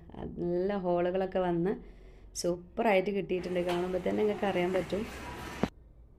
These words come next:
അങ്ങനെ മുഴുവനായിട്ടും ഞാനിതാ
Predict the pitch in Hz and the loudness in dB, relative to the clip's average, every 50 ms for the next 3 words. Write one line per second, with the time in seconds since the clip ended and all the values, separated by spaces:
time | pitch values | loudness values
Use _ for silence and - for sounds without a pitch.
0 | - - - - - - - - - - - - - - - - - - - - | -20 -20 -20 -20 -20 -20 -20 -20 -20 -20 -20 -20 -20 -20 -20 -20 -20 -20 -20 -20
1 | - - - - - - - - - - 220 208 208 208 208 214 240 226 - - | -20 -20 -20 -20 -20 -20 -20 -20 -4 0 2 4 6 8 8 8 6 6 4 4
2 | 202 190 190 190 185 190 185 185 185 185 180 220 240 - - 185 175 175 175 180 | 6 8 8 6 6 6 6 6 6 6 6 2 2 2 2 4 4 6 6 6